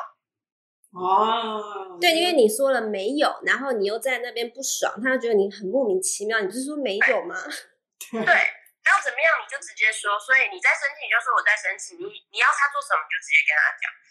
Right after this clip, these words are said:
Speaker 3: 所以这是我找到跟他沟通相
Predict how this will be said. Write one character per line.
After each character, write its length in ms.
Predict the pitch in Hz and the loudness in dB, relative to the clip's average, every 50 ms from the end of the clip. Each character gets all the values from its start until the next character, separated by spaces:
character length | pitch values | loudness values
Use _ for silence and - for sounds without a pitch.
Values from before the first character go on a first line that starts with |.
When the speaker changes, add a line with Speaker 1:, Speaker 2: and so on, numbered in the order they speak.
| _ _ | _ _
Speaker 3:
所 160 | _ - 240 240 | _ -2 -2 -2
以 80 | 247 | 0
这 160 | - - 247 | 2 2 2
是 80 | - - | 4 4
我 180 | 285 226 185 165 - - - _ _ _ _ _ _ _ | 4 4 4 2 0 -2 -8 _ _ _ _ _ _ _
找 240 | - - 202 170 160 - - | -2 2 2 2 2 4 2
到 160 | 247 233 - | 2 2 2
跟 80 | 214 220 220 | -2 -6 -6
他 80 | - - 214 202 208 208 208 - - _ _ _ _ _ _ _ _ _ | -2 0 2 4 4 2 0 -2 -12 _ _ _ _ _ _ _ _ _
沟 240 | - 226 220 220 226 - | 4 4 4 4 2 -2
通 240 | - 226 202 208 208 | -2 -2 -2 -2 -2
相 160 | - - 202 | -2 0 0